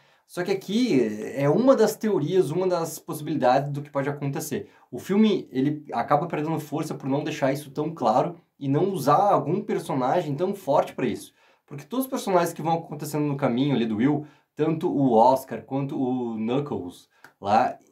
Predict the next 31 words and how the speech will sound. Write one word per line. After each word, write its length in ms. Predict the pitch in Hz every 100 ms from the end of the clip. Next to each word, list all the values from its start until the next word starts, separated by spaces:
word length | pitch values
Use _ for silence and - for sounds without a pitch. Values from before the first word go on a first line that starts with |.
| _ -
cara, 240 | 156 131
eles 220 | 110 131
são 200 | 135 160
todos 220 | 151 180 -
pra 180 | 180
chegar 720 | 160 - 147 117 120 143 - _ _
num 240 | 143 170 175
outro 320 | 226 220 214
personagem, 720 | 196 185 180 143 147 165 180
e 40 |
quando 180 | 175 180
a 20 |
gente 160 | 170 175
chega 200 | - 190
nesse 180 | 202 190
outro 140 | -
personagem, 720 | 180 143 147 135 175 165 131 - _ _ _ _ _
ele 180 | - 175
não 200 | 196 220
tem 220 | 220 202
essa 180 | 262 247
capacidade 600 | - 196 175 151 143 147
ali 140 | 143 139
de 120 | -
prender, 560 | 151 139 123 131 214 _ _ _
né, 120 | 104 110
essa 180 | 117
tensão 440 | - 135 131 151 170
relativa 440 | 170 139 151 127
ao 120 | 127
Will, 300 | 113 127 214